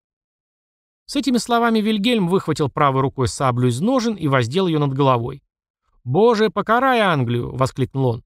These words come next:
"Иначе мы это сделаем сами". В толпе встречающих раздались крики восхищения. Но многие были шокированы такой воинственной речью, особенно представители дипломатического корпуса. Некоторые из них стали протискиваться к выходу.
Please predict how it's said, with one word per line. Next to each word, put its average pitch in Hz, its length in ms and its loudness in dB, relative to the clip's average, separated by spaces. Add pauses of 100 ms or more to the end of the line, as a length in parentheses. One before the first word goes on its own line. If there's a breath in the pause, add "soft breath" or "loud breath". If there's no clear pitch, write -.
(120)
"Иначе 269 320 2
мы 170 100 2
это 151 120 -2
сделаем 131 360 0
сами". 117 460 -8 (1300)
В - 80 -20
толпе 131 320 0
встречающих 180 720 -4
раздались 123 440 -2
крики 120 300 -6
восхищения. - 720 -6 (640)
Но 143 180 2
многие 233 320 2
были 226 200 0
шокированы 220 600 -4
такой 160 280 -2
воинственной 131 560 0
речью, 127 300 -2
особенно 233 340 -2
представители 156 580 -4
дипломатического 135 840 -2
корпуса. - 560 -10 (640)
Некоторые 143 440 0
из 123 80 0
них 233 160 -2
стали 170 240 -4
протискиваться 131 720 -6
к - 80 -14
выходу. 123 480 -6